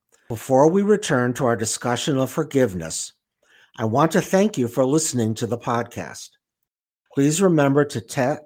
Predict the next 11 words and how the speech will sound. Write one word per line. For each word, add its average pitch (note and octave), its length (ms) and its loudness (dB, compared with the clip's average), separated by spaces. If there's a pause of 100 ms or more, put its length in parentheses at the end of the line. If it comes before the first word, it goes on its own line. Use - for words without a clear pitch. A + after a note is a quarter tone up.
(140)
to C3 120 -4
rate A#2+ 480 0
and A2+ 240 -2
review G#2+ 340 0
this E3+ 220 0
episode, G2 640 -4 (560)
as A2 160 -6
well C3 220 2
as A#2 120 -2
previous F3 540 4
episodes F#2 760 -4